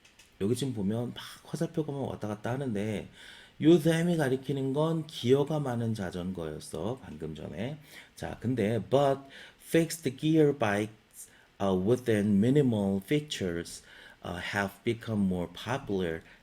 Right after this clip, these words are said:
as though, uh, as those pe-, who buy them are happy to pay more, uh, for much less.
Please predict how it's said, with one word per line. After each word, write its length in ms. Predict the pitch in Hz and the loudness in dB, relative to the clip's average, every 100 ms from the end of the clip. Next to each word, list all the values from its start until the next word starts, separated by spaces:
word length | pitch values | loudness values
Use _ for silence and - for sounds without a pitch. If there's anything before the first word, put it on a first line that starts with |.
| - | -8
as 300 | 92 90 - | -6 -6 -6
though, 480 | 104 117 120 101 101 - - | -2 0 2 0 -2 -10 -14
uh, 160 | 80 82 - | -10 -10 -6
as 300 | 90 85 90 | -6 -6 -2
those 460 | 104 123 117 113 - - - - - | 2 2 2 -2 -10 -20 -20 -20 -16
pe-, 140 | - - - | -16 -16 -6
who 360 | - 143 135 131 | 0 2 2 0
buy 360 | - 95 95 92 | 0 0 0 0
them 420 | 107 123 107 101 - | 2 2 2 -2 -4
are 300 | 92 90 90 | -4 -4 -4
happy 560 | 90 95 98 - 104 98 | -6 -6 -8 -4 -6 -6
to 120 | - - - | -12 -14 -10
pay 280 | 113 123 113 | -4 -2 0
more, 480 | 101 95 95 92 87 - - - - | -2 -2 -2 -2 -6 -18 -20 -20 -10
uh, 140 | 87 87 | -6 -6
for 340 | - 107 92 | -2 0 2
much 360 | 92 101 101 - | 2 0 -2 -6
less. 540 | 92 107 - - - | -4 -4 -6 -12 -16